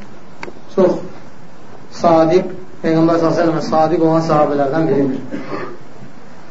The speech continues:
Sonra maraqlıdır bu hədis.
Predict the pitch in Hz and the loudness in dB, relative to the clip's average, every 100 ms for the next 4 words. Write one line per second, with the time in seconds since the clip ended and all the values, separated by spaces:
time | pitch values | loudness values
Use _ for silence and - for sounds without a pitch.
0 | - 120 - - - - - - - - | -12 -12 -10 -10 -10 -10 -10 -10 -10 -10
1 | - - - - - - 196 233 208 190 | -10 -10 -12 -12 -12 0 6 8 8 6
2 | 196 - - - - - - - - - | 4 -6 -10 -10 -10 -12 -12 -10 -10 -10
3 | - - - - - - - - - - | -10 -10 -8 -8 -8 -8 -8 -8 -10 -10
4 | - - - - - - - - - 180 | -10 -10 -10 -10 -10 -10 -10 -10 2 4
5 | 185 190 196 156 139 147 151 185 - | 6 6 6 4 4 4 6 4 2